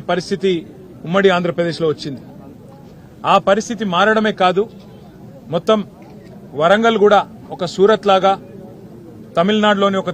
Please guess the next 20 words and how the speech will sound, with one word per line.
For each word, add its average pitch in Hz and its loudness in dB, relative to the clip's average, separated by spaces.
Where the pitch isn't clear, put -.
తిరుపూర్ 196 0
లాగా 190 4
టెక్స్టైల్ 196 -2
హబ్ 170 -2
కావాలి, 190 2
తిరిగి 202 -2
పూర్వ 208 6
వైభవం 202 2
వరంగల్కు 190 -2
రావాలనే 180 2
ఉద్దేశంతో 170 -6
farm 202 2
to 247 -4
fashion, 175 -2
అంటే 202 -4
farm 190 0
to 208 0
fabric, 185 -2
farm 180 -2
to 202 -4